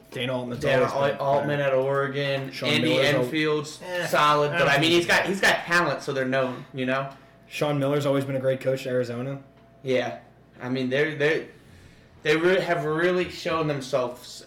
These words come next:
Speaker 2: as a very underseeded conference. Um, Big Ten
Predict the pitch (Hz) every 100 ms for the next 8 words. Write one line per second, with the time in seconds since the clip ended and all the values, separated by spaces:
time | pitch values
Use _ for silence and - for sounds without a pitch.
0 | - 123 123 120 120 - - - - -
1 | - - - 139 139 131 123 131 160 165
2 | 160 170 175 147 - - 147 151 123 -
3 | - 123 120 - 120 117 - - 120 120
4 | 120 117 - - - - - - 175 165
5 | - 156 147 151 156 147